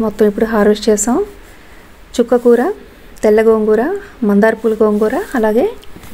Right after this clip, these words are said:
ఇది పాలకూర. ఇంకా పుల్ల గోంగూర ఉంది, రెడ్ గోంగూర ఉంది. అసలు హార్వెస్ట్ చేయట్లేదు, చేయకపోయినా రెడ్ గోంగూరకి తొందరగా పూత రాదు. చెట్టు బాగా పెరుగుతుంది,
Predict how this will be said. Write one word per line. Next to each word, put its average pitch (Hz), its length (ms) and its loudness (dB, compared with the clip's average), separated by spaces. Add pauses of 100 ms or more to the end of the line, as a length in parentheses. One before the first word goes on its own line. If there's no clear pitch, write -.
(240)
ఇది 247 140 2 (200)
పాలకూర. 214 420 0 (2500)
ఇంకా 233 220 0
పుల్ల 233 200 2
గోంగూర 240 400 4
ఉంది, 233 180 0 (720)
రెడ్ 208 240 4
గోంగూర 247 340 2
ఉంది. 220 160 -4
అసలు 226 220 -4
హార్వెస్ట్ 220 380 0
చేయట్లేదు, 220 600 0 (280)
చేయకపోయినా 254 500 2 (100)
రెడ్ 226 200 2
గోంగూరకి 254 460 0
తొందరగా 240 400 2
పూత 233 200 2 (100)
రాదు. 214 220 2 (600)
చెట్టు 247 300 0
బాగా 254 180 2
పెరుగుతుంది, 254 360 2